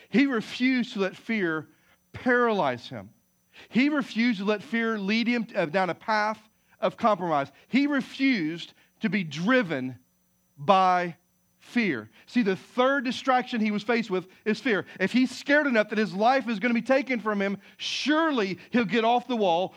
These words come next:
surely he'll take refuge, and surely he'll go hide out. And Nehemiah said, "I'm not doing it.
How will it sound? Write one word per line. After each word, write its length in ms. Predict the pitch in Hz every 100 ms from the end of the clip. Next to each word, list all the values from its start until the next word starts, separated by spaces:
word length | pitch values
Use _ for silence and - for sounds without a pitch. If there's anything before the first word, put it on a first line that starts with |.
| -
surely 600 | - - 247 311 320 285
he'll 160 | 247
take 260 | 240 226 202
refuge, 480 | 185 202 202 208 202 -
and 140 | 196 202
surely 420 | - 294 285 247
he'll 140 | 233
go 180 | 208 214
hide 300 | 202 196 196
out. 200 | 190 160 -
And 140 | 185 208
Nehemiah 360 | 233 220 202
said, 180 | 202 196
"I'm 80 | 160
not 120 | 151
doing 240 | 180 233
it. 120 | 196